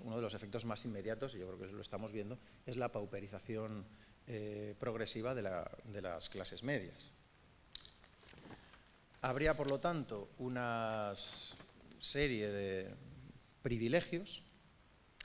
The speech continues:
heredados, pero aplicados al ámbito educativo, y las fronteras entre lo público y lo privado se estarían difuminando. Estaríamos en un momento, por lo tanto, como decía al principio, de crisis. Esa es la, eh, digamos, la,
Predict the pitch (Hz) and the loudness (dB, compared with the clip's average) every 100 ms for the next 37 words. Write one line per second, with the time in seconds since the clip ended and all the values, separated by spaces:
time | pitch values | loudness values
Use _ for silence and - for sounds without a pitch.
0 | - - 101 110 151 160 - - - - | -6 -2 2 6 6 4 -6 -12 -16 -20
1 | - - - 127 - - 98 101 92 92 | -20 -6 -2 -2 -2 -6 -4 -4 -2 -2
2 | 92 95 107 117 120 135 180 190 - - | -4 -2 -2 0 0 2 0 0 -12 -18
3 | - - - - - - - 185 - - | -18 -16 -16 -18 -20 -12 2 4 4 -4
4 | - - - 120 113 - - - 110 127 | -14 -10 -2 2 4 4 2 0 0 2
5 | 123 127 104 104 104 113 127 123 104 101 | 2 0 0 0 2 2 4 4 4 2
6 | 107 113 110 101 104 - 92 131 127 95 | 2 -2 -2 -2 -2 -2 -2 0 0 0
7 | 131 156 160 156 147 139 143 139 143 123 | -2 0 2 2 2 2 2 2 2 2
8 | 110 127 127 127 - 113 104 113 113 113 | 4 4 4 0 0 -2 0 0 0 -2
9 | - 113 120 113 120 123 120 - - 98 | -2 0 0 2 0 2 2 2 0 -2
10 | 110 101 107 104 98 - - - - - | -2 0 2 2 0 -8 -20 -20 -20 -8
11 | 117 113 110 110 110 113 - - 104 107 | -4 -4 -4 -4 -6 -8 -10 -10 -4 0
12 | 107 104 104 101 | 2 4 6 4